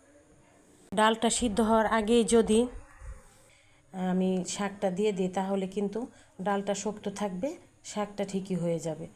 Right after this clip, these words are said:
তখন খেতে ভালো লাগবে না। এর জন্য ডালটা আমি অল্প কিছু পানি দিয়ে সিদ্ধ করে নিয়েছি।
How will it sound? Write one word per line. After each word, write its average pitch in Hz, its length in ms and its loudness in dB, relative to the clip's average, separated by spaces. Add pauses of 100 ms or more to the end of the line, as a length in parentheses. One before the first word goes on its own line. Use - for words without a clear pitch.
(280)
তখন 190 220 -4
খেতে 196 280 -4
ভালো 175 260 -2
লাগবে 165 340 -4
না। 160 140 -12 (440)
এর 180 80 -10
জন্য 202 280 -2
ডালটা 196 320 -2
আমি 196 260 -2
অল্প 196 280 -6
কিছু 202 340 -6
পানি 202 260 -2
দিয়ে 226 180 -2
সিদ্ধ 196 360 -4
করে 170 180 -4
নিয়েছি। 165 440 -6